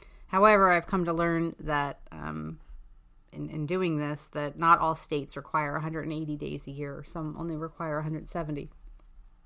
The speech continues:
Um, some don't even have a minimum. But anyway,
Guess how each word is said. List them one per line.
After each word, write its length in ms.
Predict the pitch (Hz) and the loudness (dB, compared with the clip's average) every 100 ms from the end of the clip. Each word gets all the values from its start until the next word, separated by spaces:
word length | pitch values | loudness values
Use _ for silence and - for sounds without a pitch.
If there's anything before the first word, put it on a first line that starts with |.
| - - - - | -20 -20 -12 -6
Um, 260 | 165 156 | -2 0
some 180 | 160 180 | 0 0
don't 140 | 165 165 | 0 0
even 120 | 160 | -2
have 180 | 170 165 | -2 -2
a 40 | |
minimum. 420 | 143 139 139 - - - - - - | -4 -4 -2 0 0 -4 -8 -12 -6
But 80 | 196 | 0
anyway, 420 | 202 175 139 143 | 2 2 0 -4